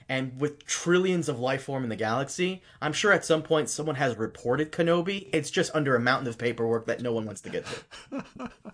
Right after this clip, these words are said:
Speaker 1: Hey, there's a guy on Tatooine I just saw. He looks like this guy. Oh, well, report it.
Speaker 2: You're right,
Speaker 1: We'll
Speaker 2: all
Speaker 1: get
Speaker 2: right.
Speaker 1: to
Speaker 2: That
Speaker 1: it.
Speaker 2: ha-,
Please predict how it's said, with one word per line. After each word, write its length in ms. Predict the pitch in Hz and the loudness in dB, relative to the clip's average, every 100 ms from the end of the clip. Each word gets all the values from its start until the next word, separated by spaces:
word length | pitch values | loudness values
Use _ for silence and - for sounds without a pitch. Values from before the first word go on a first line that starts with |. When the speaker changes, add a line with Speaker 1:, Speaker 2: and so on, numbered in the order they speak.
| _ _ _ - _ _ _ - _ - 196 - | _ _ _ -20 _ _ _ -20 _ -12 -8 8
Speaker 1:
Hey, 220 | 226 233 | 12 12
there's 220 | 170 220 247 | 12 10 10
a 40 | |
guy 280 | 262 277 330 | 6 8 8
on 80 | 254 | 6
Tatooine 560 | 226 247 269 220 180 | 4 2 2 2 2
I 140 | - 160 | 2 0
just 580 | 120 - 185 202 - - | 0 2 4 4 2 2
saw. 380 | 196 185 135 123 | 6 8 8 4
He 340 | 175 185 156 143 | 2 -2 -2 0
looks 240 | 247 - | 0 4
like 180 | 208 190 | 2 2
this 200 | 170 165 | 0 -2
guy. 540 | - 196 160 101 85 - _ - - - 247 - | 4 6 6 4 -2 -14 _ -8 -6 0 -2 4
Oh, 160 | 143 | 4
well, 180 | 151 170 143 | 8 8 8
report 400 | 165 - 190 165 | 6 6 6 6
it. 60 | 143 | 8
Speaker 2:
You're 180 | 156 | 8
right, 220 | 165 165 156 | 10 12 12
Speaker 1:
We'll 40 | |
Speaker 2:
all 40 | 143 | 12
Speaker 1:
get 80 | |
Speaker 2:
right. 100 | 156 143 | 10 10
Speaker 1:
to 40 | |
Speaker 2:
That 160 | 147 156 | 10 10
Speaker 1:
it. 20 | |
Speaker 2:
ha-, 180 | 147 | 8